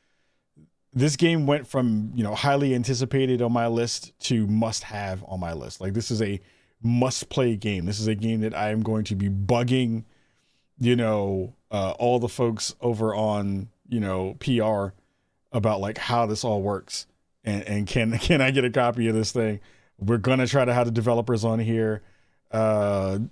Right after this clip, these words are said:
absolutely. There's a, there's a whole other layer of some stuff that I'm gonna announce very soon, um, early in the new year, uh, about an interview series that I'm gonna, that I'm, that I'm actually working on currently with various different developers. We'll be talking about that in twenty twenty-two,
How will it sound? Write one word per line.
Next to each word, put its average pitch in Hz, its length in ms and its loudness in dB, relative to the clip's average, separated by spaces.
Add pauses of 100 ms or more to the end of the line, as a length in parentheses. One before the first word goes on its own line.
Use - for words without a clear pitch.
(100)
absolutely. 120 800 2
There's 104 200 0
a, 104 140 -2
there's 104 160 -6
a 98 80 -2
whole 131 580 0
other 135 360 2
layer 123 420 0
of 113 200 -2
some 110 180 -2
stuff 127 260 -2
that 110 80 -4
I'm 113 80 2
gonna 110 220 0
announce 113 480 -2 (400)
very 117 260 2
soon, 123 540 0 (800)
um, 120 240 0
early 127 300 4
in 117 60 2
the 113 60 2
new 107 120 2
year, 127 500 0 (480)
uh, 110 220 0
about 110 320 0
an 117 80 -2
interview 127 400 2
series 123 400 2
that 113 80 0
I'm 117 80 0
gonna, 117 220 0
that 113 120 0
I'm, 110 160 0
that 117 160 0
I'm 120 80 0
actually 123 300 0
working 120 340 0
on 110 160 0
currently 117 480 -2
with 101 240 -2 (240)
various 113 360 -2
different 113 260 -2
developers. 110 640 -2 (420)
We'll 98 80 -4
be 107 80 2
talking 117 340 0
about 110 260 0
that 113 200 2
in 107 80 -6
twenty 117 240 -4
twenty-two, 113 720 -2